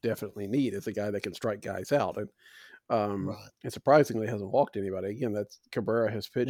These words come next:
Speaker 2: Yeah.
Speaker 1: much, much better than I expected. Um, so, yeah, I think that's, that's the key. I mean, it's just, you know, we talk a lot about the Cardinals not having, you know, now they have two guys for sure under control for next year.
Speaker 2: Mm-hmm.
Speaker 1: Um,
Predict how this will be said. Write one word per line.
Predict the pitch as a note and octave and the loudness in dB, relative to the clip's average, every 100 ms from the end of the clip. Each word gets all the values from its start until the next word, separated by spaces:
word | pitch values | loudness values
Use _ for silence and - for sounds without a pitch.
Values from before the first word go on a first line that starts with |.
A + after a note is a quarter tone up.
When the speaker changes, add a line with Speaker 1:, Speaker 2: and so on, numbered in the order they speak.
| A2+ | -2
Speaker 2:
Yeah. | A2+ | -4
Speaker 1:
much, | G#2+ - _ - | -6 -10 _ -18
much | - | -6
better | - A#2+ G#2+ | 0 2 0
than | D#2+ | -2
I | G#2 | -6
expected. | F#2+ - D#3 A2+ G2 _ _ - - - - | -6 -2 -2 -2 -6 _ _ -20 -20 -10 4
Um, | C3 B2+ A#2+ G#2+ G2+ _ _ _ _ _ _ _ _ _ _ | 6 6 4 0 -6 _ _ _ _ _ _ _ _ _ _
so, | - | 2
yeah, | D3+ F#3+ G2 | 8 8 8
I | A2 | 0
think | - E3 - | 6 6 6
that's, | D#3 - - | 4 2 -10
that's | - B2 C#3 C3+ - | -10 0 0 0 -2
the | C3 | 2
key. | F3 B2 | 2 2
I | G#2 | -2
mean, | A2+ A2+ | -2 -2
it's | - | -2
just, | C3 - - _ - _ _ _ _ | -6 -6 -16 _ -20 _ _ _ _
you | D3 D3+ | 4 6
know, | C#3+ C3+ - | 8 6 2
we | D3+ C#3 | 0 6
talk | C#3 C#3 | 6 8
a | |
lot | B2+ B2 | 8 8
about | A#2+ A#2+ A#2 | 6 4 4
the | A#2+ | 2
Cardinals | B2+ A#2 A2 B2 | 0 2 0 0
not | A#2 | 0
having, | A2 A2 G#2+ G#2+ G#2 _ _ _ | 2 0 0 -2 -4 _ _ _
you | C4+ C3+ | -6 -2
know, | A#2+ | -2
now | A2 A2 | -2 -2
they | G#2 | -2
have | A2 - | -2 0
two | C3 | 0
guys | B2 A2 G2 G#2 | 2 2 2 0
for | - B2 | -6 -12
sure | - A#2+ A#2 G2+ | -2 0 2 2
under | G#2+ G#2 G2+ _ - | 0 -2 -4 _ -8
control | B2+ A#2 G2+ | -4 0 -2
for | - G2+ | -2 -6
next | - - A2 | -6 -8 -8
year. | F2+ - _ _ - - - _ - | -8 -10 _ _ -20 -20 -20 _ 2
Speaker 2:
Mm-hmm. | A#2 G#2 | 4 4
Speaker 1:
Um, | G2 F#2 | 2 -2